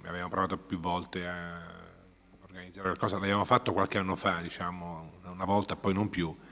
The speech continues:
quindi sono venuto davvero come, come amicizia e come anche,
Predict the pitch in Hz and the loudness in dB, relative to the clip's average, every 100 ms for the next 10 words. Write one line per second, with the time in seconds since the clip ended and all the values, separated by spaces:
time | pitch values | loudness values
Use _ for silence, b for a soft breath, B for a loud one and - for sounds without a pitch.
0 | B B B B - 95 87 92 90 90 | B B B B 0 2 2 2 0 0
1 | 90 90 82 90 87 82 85 85 85 82 | -2 -2 -2 2 2 2 2 0 0 -4
2 | 82 - 87 87 90 98 90 - 90 87 | -6 -6 -6 -4 -4 0 2 4 4 2
3 | 85 80 80 80 78 - 85 78 76 78 | 0 -4 -6 -8 -10 -12 -10 -8 -8 -10
4 | 80 85 - 80 | -12 -14 -14 -16